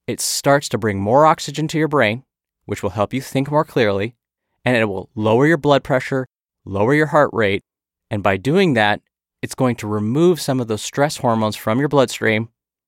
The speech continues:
and start making you feel so much better. So one of the most powerful tools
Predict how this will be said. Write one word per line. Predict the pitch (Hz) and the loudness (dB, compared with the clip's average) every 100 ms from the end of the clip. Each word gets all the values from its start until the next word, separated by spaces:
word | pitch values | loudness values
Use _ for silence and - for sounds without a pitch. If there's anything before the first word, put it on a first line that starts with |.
| _ | _
and | 101 | -10
start | - 131 120 | 0 2 2
making | 117 110 107 | 2 0 -4
you | 101 | -4
feel | - 101 87 92 _ _ | -4 -2 -2 -6 _ _
so | - - 110 | -12 0 2
much | 104 95 | 2 -2
better. | - 95 90 - _ _ _ _ _ _ _ _ _ | 0 0 0 -8 _ _ _ _ _ _ _ _ _
So | - 127 | -6 0
one | 120 | 2
of | |
the | 113 | 2
most | 117 - | 0 -2
powerful | - - 160 196 - 165 | -10 0 4 4 2 -4
tools | - 165 104 92 - | 0 2 2 0 -8